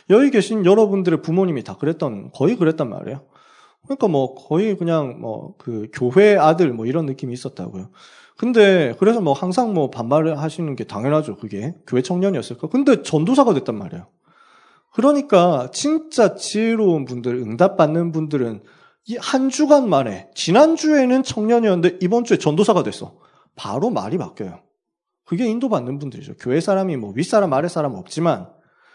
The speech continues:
근데 내가 전도사가 됐다는 이유만으로 굉장히 깍듯하게 인사하시는 거예요. 그게 맞는 거죠. 여러분, 이런 부분을 좀 참고할 필요가 있습니다.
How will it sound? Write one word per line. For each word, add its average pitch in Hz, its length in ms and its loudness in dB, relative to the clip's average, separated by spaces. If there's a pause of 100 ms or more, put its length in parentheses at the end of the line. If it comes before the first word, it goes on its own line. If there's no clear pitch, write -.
근데 220 420 2 (200)
내가 131 300 0
전도사가 226 640 0
됐다는 220 480 0
이유만으로 190 600 -2
굉장히 302 500 -6
깍듯하게 - 560 -6
인사하시는 151 560 -4
거예요. 110 400 -16 (640)
그게 180 200 -2
맞는 160 360 -2
거죠. - 340 -10 (420)
여러분, 208 300 0
이런 196 200 0
부분을 180 280 -2
좀 127 120 -12
참고할 196 380 -6
필요가 196 260 -6
있습니다. 123 480 -12